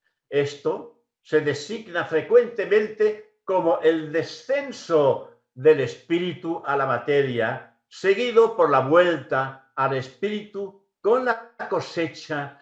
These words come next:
de las experiencias externas, una idea subyacente que es al mismo tiempo filosófica y científica en todas las religiones.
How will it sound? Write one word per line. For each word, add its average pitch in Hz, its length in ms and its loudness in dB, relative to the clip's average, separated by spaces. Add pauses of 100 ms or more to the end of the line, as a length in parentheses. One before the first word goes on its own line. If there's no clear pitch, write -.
de 147 120 2
las 147 200 -2
experiencias 131 960 -4
externas, 104 880 -6 (520)
una 139 260 -2
idea 151 460 4
subyacente 151 1500 -4
que 147 340 4
es - 140 -4
al 127 180 0
mismo 127 420 -4
tiempo 135 420 -2
filosófica 175 1160 -2 (140)
y 190 160 -6
científica 180 1400 -6
en 151 380 -2
todas 151 380 2
las 127 140 -4
religiones. 110 960 -4